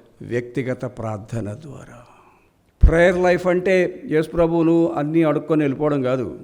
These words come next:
ప్రేయర్ అంటే primarily it is communion with God. దేవునితో ఒక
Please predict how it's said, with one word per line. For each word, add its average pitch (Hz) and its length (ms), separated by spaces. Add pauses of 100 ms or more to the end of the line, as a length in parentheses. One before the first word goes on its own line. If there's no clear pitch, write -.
(480)
ప్రేయర్ 147 360
అంటే 202 500 (680)
primarily 240 680
it 220 140
is 185 60 (180)
communion 226 640
with 208 160
God. 208 280 (500)
దేవునితో 196 760
ఒక 175 200